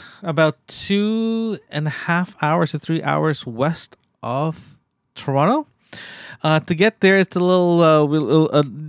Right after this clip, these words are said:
to get there, it's actually pretty simple. It's literally the four oh one, then you zigzag your way down south to Port Barwell itself.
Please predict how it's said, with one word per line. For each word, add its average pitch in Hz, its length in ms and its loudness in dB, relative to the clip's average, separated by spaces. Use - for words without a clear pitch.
to 196 80 -2
get 202 160 2
there, 220 120 4
it's 185 140 2
actually 180 220 0
pretty 143 140 2
simple. 131 440 2
It's - 360 0
literally 131 420 4
the 120 120 0
four 127 280 2
oh 127 80 6
one, 120 520 2
then 117 200 2
you 117 120 -2
zigzag 113 400 -2
your 113 120 -2
way 110 140 -2
down 117 300 0
south 127 520 0
to 123 160 2
Port - 280 -2
Barwell 113 280 2
itself. 180 580 2